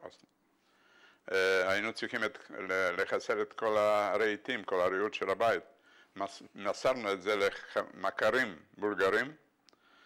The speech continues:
שאחר כך החזירו לנו את הכל, ואפילו אם משהו קרה, ש-, איזה ש-, משהו נשבר, משהו קטן, ביקשו סליחה מאיתנו. וזה גם כן צריך לציין לשבח. ואבא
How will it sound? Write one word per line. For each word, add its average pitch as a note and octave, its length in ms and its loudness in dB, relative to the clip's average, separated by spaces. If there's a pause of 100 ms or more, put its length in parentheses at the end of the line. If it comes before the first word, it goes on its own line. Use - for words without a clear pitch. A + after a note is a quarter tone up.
(100)
שאחר C3+ 340 0
כך C3 300 -4
החזירו A2+ 480 0
לנו B2 320 -2
את G#2+ 120 -4
הכל, C#3 360 2
ואפילו A#2+ 500 0
אם B2 100 -8
משהו B2 380 -2
קרה, A#2 300 -2
ש-, A#2+ 120 -8 (180)
איזה G#2+ 240 -4
ש-, - 140 -8
משהו A#2 320 -4
נשבר, G#2+ 380 -2
משהו G#2+ 400 -4
קטן, C3+ 400 0 (580)
ביקשו - 380 -2
סליחה A2+ 360 -4
מאיתנו. F#2 540 -6 (1800)
וזה B2+ 300 0
גם - 200 2
כן A2+ 180 -4
צריך G#2 300 -2
לציין F#2+ 540 0 (540)
לשבח. G2 440 0 (1300)
ואבא G#2+ 600 4